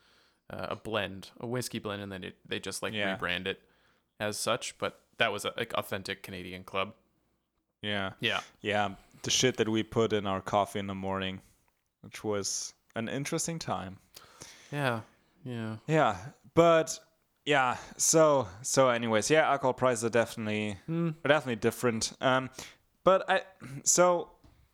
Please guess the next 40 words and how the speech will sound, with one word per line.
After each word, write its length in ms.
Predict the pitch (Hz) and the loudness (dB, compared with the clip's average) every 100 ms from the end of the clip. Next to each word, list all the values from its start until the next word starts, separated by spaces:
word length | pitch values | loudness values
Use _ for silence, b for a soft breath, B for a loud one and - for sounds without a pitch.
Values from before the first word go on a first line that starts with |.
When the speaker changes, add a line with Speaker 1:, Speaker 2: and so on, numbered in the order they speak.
| _ _ _ - | _ _ _ -4
Speaker 2:
for 200 | - 175 | 4 4
us, 180 | 220 240 | 4 0
it's 120 | - | 2
not, 220 | 175 170 | 2 4
like, 220 | 139 117 | 2 2
vodka 520 | 101 104 113 - 185 185 | 2 4 4 2 2 2
that 60 | 185 | 0
comes 280 | 185 180 | 0 0
in 120 | 185 175 | -2 -4
plastic 480 | 175 170 - 151 | 0 2 0 -2
bottles, 560 | 160 151 156 156 - - - _ _ _ _ _ - 117 - | 2 4 4 2 -2 -2 -6 _ _ _ _ _ -18 -18 -8
which 340 | 110 139 139 135 | -4 0 0 2
means 280 | 151 139 - | 2 0 0
it's, 260 | 135 - - | -2 -2 -2
it's 140 | 120 - | -4 0
gonna 260 | - 117 | 2 2
be 160 | 117 117 | 0 -2
shit, 400 | - - 135 - - - | -2 0 0 -2 -4 0
<laughs> 200 | - - | 0 2
pretty 180 | 151 143 | 2 4
much. 260 | 143 143 - | 4 2 -4
Speaker 1:
Yeah. 200 | 113 90 - - | -6 -8 -8 0
Speaker 2:
Um, 560 | 135 127 123 127 127 - - | 2 4 2 0 -6 -8 2
it's 280 | 135 127 110 | 2 2 0
beer. 400 | 120 113 95 - _ _ _ - | 0 2 2 -2 _ _ _ -2
Um, 380 | 113 110 110 104 _ _ _ _ | 2 2 0 -4 _ _ _ _
Speaker 1:
Oh. 400 | 123 160 202 135 | -4 0 2 2
Speaker 2:
we 120 | 113 139 | 4 4
have 200 | 170 151 | 6 4
a 40 | |
lot, 320 | 131 131 - - | 4 4 2 -2
we, 180 | 135 139 | 2 4
we 120 | 143 | 6
have 160 | 156 180 | 6 4
a 40 | |
lot 260 | 160 131 147 | 4 6 6
of, 360 | 143 - - - | 2 -4 -14 -6
like, 420 | - 120 117 - - b b b b b b | 2 4 2 -4 -18 b b b b b b
the 80 | - | -2
discount 800 | - 165 - 185 202 202 208 - | 4 4 4 2 4 2 0 -6